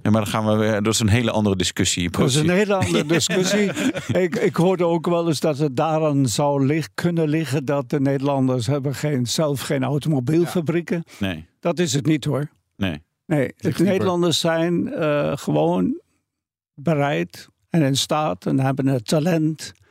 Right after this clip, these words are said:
Speaker 2: in het buitenland graag met die mensen die,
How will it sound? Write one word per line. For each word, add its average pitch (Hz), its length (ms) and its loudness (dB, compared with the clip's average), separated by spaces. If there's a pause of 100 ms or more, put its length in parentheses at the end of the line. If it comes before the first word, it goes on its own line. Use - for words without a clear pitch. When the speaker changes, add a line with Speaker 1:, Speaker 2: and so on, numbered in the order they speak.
(840)
Speaker 2:
in 156 260 2
het 127 160 -2
buitenland 147 920 0 (1000)
graag 143 600 -2
met - 460 -2 (440)
die 160 340 2
mensen 151 480 2
die, 147 680 0